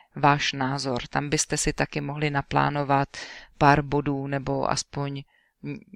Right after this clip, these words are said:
něco hlavního, co řeknete. Může to být například, jaké jsou plusy televize,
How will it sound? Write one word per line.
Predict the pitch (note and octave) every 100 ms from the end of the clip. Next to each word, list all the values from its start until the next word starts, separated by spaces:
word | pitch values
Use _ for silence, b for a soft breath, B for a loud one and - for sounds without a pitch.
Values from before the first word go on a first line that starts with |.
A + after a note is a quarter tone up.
| - -
něco | C#3 - D3
hlavního, | C#3+ C#3+ C#3+ D#3 D3+ D3 C3+ C#3 - b b b b
co | -
řeknete. | C#3+ C#3+ - D#3 C#3+ - - D#3+ E3 _ _ _ _ D3+
Může | D#3+ D#3+ E3
to | D#3+
být | C#3+ D3+ C#3
například, | D3 - - C#3+ - D3 C#3+ - b b b
jaké | D#3+ - F#3
jsou | - E3
plusy | - D3 C#3+ D3+
televize, | - D3 C#3+ C3+ C#3 B2+